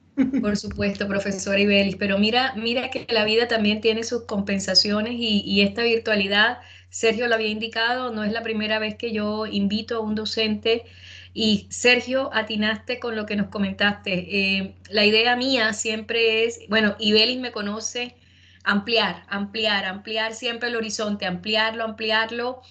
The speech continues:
y que ellos tengan todos los, eh, posibles escenarios para que puedan tomar, eh, la mejor determinación y decisión, y no solo quedarse, por supuesto, con una visión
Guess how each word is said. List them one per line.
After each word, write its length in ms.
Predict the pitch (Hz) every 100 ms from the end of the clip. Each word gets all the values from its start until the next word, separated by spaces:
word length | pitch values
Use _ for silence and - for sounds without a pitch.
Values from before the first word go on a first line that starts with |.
| - -
y 100 | -
que 100 | 202
ellos 240 | 220 233 233
tengan 460 | 247 240 240 247
todos 260 | 247 240 247
los, 380 | 254 233 214 -
eh, 640 | - 220 214 208 202 139 - _ _ _ -
posibles 760 | 220 202 - 269 269 277 277
escenarios 1000 | 277 - - 220 208 226 254 277 302 - _ - -
para 200 | 214 208
que 100 | 208
puedan 400 | 214 208 214 226
tomar, 480 | 226 208 208 220 -
eh, 240 | - 214 -
la 260 | 208 208
mejor 460 | 196 185 - 208 208
determinación 1040 | 226 226 214 196 185 180 208 202 208 226 -
y 140 | 208
decisión, 760 | 190 175 170 - 196 160 156 - - - - -
y 100 | 220
no 160 | 214 208
solo 300 | 233 214 208
quedarse, 440 | 202 190 190 214
por 180 | 208 196
supuesto, 480 | 190 185 185 208 202
con 160 | 196
una 180 | 185 190
visión 580 | 190 - 202 185 190